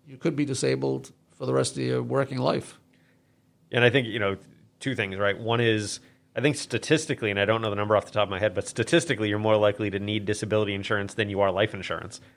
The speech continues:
Speaker 2: right? More people get disabled than die at a young age, essentially.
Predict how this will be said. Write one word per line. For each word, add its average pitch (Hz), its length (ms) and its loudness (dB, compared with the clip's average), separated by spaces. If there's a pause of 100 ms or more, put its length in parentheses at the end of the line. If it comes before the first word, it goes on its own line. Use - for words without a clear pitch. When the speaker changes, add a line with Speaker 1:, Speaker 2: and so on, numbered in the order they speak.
(120)
Speaker 2:
right? - 200 -2
More 110 200 0
people 117 260 -4
get 101 180 -4
disabled 98 600 -2 (440)
than 95 500 0 (420)
die 107 220 6
at 95 60 -2
a 95 40 -4
young 95 180 -2
age, 90 240 -4
essentially. 85 480 -8